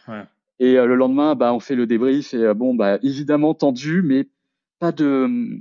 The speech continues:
Speaker 1: Mais,
Speaker 2: pas
Speaker 1: euh,
Speaker 2: de,
Speaker 1: m-
Speaker 2: pas de grosse remontrance finalement. Les gens étaient plutôt soulagés.
Speaker 1: Ouais.
Speaker 2: Et ont plutôt loué l'efficacité et le professionnalisme que tout le monde a eu,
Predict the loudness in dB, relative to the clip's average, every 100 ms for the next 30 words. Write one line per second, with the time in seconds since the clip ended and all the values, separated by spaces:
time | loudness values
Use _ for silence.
0 | -14 -20 _ _ _ _ _ _ -20 -20
1 | -16 -8 -2 2 2 2 -2 0 0 2
2 | 0 2 0 0 -2 -4 0 0 2 2
3 | 2 0 -2 -10 -10 -8 0 0 2 -2
4 | -6 _ _ _ -10 -8 -2 0 0 -6
5 | -2 0 0 2 2 4 0 -4 -8 -8
6 | -6 -8 -6 -8 -6 -4 -4 -4 -12 -4
7 | -2 0 0 0